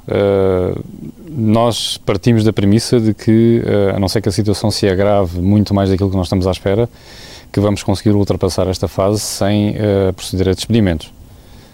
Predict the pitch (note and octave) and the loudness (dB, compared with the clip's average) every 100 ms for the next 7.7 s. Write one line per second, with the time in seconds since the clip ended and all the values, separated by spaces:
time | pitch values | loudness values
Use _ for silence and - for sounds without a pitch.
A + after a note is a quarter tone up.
0 | - - G2 - G#2+ - G2+ G2+ G2 F#2+ | -16 -4 -2 0 -4 -2 -2 0 -2 -2
1 | F#2+ G2+ G#2+ - D3+ E3+ D3+ G#2+ - G#2 | 0 2 0 2 2 2 0 -2 -2 -2
2 | G2 G#2+ G2+ G2 - G#2+ G2 G2 G2+ G2 | 0 -2 0 -2 -2 -4 -2 0 2 2
3 | G2 F#2 F#2 - G#2 - G#2+ - G#2+ G2 | 2 0 -4 -4 -6 -2 -2 0 0 2
4 | F#2+ F#2+ F#2+ F#2+ G2 F#2+ G2+ - A2 A#2 | 2 0 0 0 0 0 0 -2 0 0
5 | C#3+ C#3+ - - - - - A#2+ G2+ A2 | 0 -4 -10 -20 -20 -20 -4 -2 0 -2
6 | A2 A2 - G#2 A2 - - A2 - A#2+ | 0 -2 0 0 0 -4 -10 -8 2 2
7 | A#2+ A2+ - A#2 G#2 B2 C#3 | 4 0 2 2 4 2 0